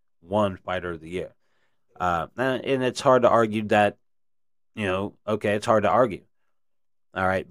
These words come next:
but earlier in this show, I said something about what Terrence Crawford did in his fight. Now, this was actually more pointed out to me by a guy, uh, you know, in one of the, uh, groups that I'm in on Facebook. We were going, you know, talking a little bit of boxing,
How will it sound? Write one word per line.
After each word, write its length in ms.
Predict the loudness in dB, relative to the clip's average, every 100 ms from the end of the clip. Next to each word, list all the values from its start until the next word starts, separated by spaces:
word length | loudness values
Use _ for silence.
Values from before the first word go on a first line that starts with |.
| 0
but 280 | 2 2 0 _ -2
earlier 360 | 0 2 2
in 60 | 0
this 120 | -4
show, 360 | -2 4 4 4
I 120 | 2
said 320 | -2 -4 -4
something 400 | -4 -6 -6 -8
about 460 | -8 -4 -4 -4 -8 _ _ _ _ _ _ _
what 360 | -6 4 4 4
Terrence 360 | -4 -6 -6 -6
Crawford 460 | -2 -2 -4 -12
did 280 | -10 -10 -12 _ _ _ _ _
in 140 | -14 -6
his 280 | 0 0
fight. 300 | 0 -4 -4
Now, 140 | -6 -2
this 220 | -2 -2
was 120 | 0
actually 360 | 2 2 2 0
more 260 | 4 4
pointed 380 | 2 0 0 0
out 220 | -2 -2
to 100 | -6
me 300 | -10 -8 -10 -12 -8
by 180 | -4 -4
a 60 |
guy, 440 | -4 -4 -4 -4 -8
uh, 300 | -6 -4 -4 -6
you 120 | -4
know, 200 | -4 -4
in 180 | -4 -4
one 140 | -2
of 140 | -4
the, 220 | -4 -4 -4
uh, 80 |
groups 360 | -4 -2 -2 -2
that 140 | -6
I'm 140 | -6 -6
in 140 | -8
on 60 | -8
Facebook. 500 | -6 -6 -6 -8 -8
We 100 | -8
were 100 | -8
going, 300 | -6 -8 -8 _ -20 _ -6
you 80 | -2
know, 140 | -2
talking 360 | 2 2 2 -4
a 20 |
little 160 | -6
bit 120 | -4 -6
of 80 |
boxing, 460 | -2 -2 -2 -8